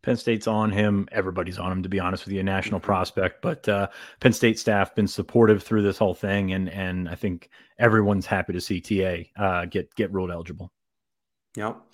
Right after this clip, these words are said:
Speaker 2: All right, guys. Well, that'll do it for us this week. Appreciate everybody listening. We'll be back next week with, uh, recap of Northwestern visitors, and, uh, if I make it to another game, hopefully we get some highlights. We can watch it there.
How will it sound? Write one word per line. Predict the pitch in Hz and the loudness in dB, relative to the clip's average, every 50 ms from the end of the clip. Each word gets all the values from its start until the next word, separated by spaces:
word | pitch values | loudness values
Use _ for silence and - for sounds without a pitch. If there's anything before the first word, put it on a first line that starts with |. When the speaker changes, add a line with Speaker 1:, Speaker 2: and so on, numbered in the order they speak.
| - - - - _ _ _ _ | -20 -20 -20 -20 _ _ _ _
Speaker 2:
All | 135 147 | 8 8
right, | 165 180 160 | 8 10 8
guys. | 160 147 143 143 143 - - | 8 6 6 4 2 -2 -8
Well, | 123 | 2
that'll | 131 147 147 151 151 139 | 6 8 8 8 8 6
do | - 147 156 156 | 4 2 2 2
it | 156 156 | 2 0
for | - - 139 127 113 | -4 -4 -2 2 4
us | 139 143 143 143 - | 4 4 2 0 -4
this | - 139 135 - - | -6 -6 -6 -8 -8
week. | 139 160 185 208 220 - - | -4 -2 -2 -2 -2 -6 -12
Appreciate | _ - - 170 175 165 - - 156 156 156 151 | _ -10 -8 -6 -6 -6 -4 -2 -2 0 0 2
everybody | 147 147 151 143 135 139 135 127 127 | 2 0 0 0 2 2 2 2 0
listening. | 120 135 165 165 165 - 185 185 185 185 180 165 143 | 0 0 -2 -2 -2 -2 -2 -2 -2 0 -2 0 0
We'll | 135 135 131 | 0 0 2
be | 120 135 127 | 0 -2 0
back | 131 135 135 135 135 135 - | 2 4 6 6 4 4 0
next | 135 131 131 131 - - | -2 -4 -4 -6 -8 -6
week | 135 139 135 139 135 - | -4 -2 -2 -4 -6 -4
with, | 120 127 120 120 120 - 117 | -4 -4 -4 -4 -4 -2 0
uh, | 110 107 104 104 - - - - _ - | 2 2 0 -2 -4 -10 -20 -20 _ -2
recap | 151 190 185 180 175 170 160 165 165 | -2 -2 0 2 4 4 4 4 2
of | 156 | 0
Northwestern | 156 151 147 127 135 151 151 156 151 - 156 143 | 0 0 0 0 4 4 4 4 4 0 -4 0
visitors, | 131 147 147 135 147 139 143 143 147 147 135 123 | 0 0 0 0 0 0 2 2 2 2 0 -2
and, | 123 117 117 113 110 113 | -2 -2 -2 0 0 0
uh, | 110 107 107 110 | 2 2 0 0
if | - 127 | 2 2
I | 131 | 2
make | 131 131 135 131 135 | 4 2 0 0 -2
it | 131 131 | -2 -2
to | - 131 | -2 -2
another | 123 120 123 120 120 117 | 0 0 0 0 -2 -2
game, | - 120 120 120 123 120 113 107 | -2 -2 -2 -2 -2 -2 -2 -2
hopefully | 120 127 - - 113 110 110 107 | -2 -4 -4 -4 -6 -6 -6 -6
we | 110 110 | -6 -6
get | 110 110 101 | -6 -6 -6
some | - 107 101 | -8 -10 -10
highlights. | 101 101 98 98 98 95 - 98 | -8 -6 -6 -6 -6 -8 -10 -14
We | 95 | -14
can | 98 95 92 | -14 -14 -14
watch | 92 87 - - 92 | -16 -18 -18 -20 -20
it | - _ | -20 _
there. | - 76 67 - | -12 -12 -12 -12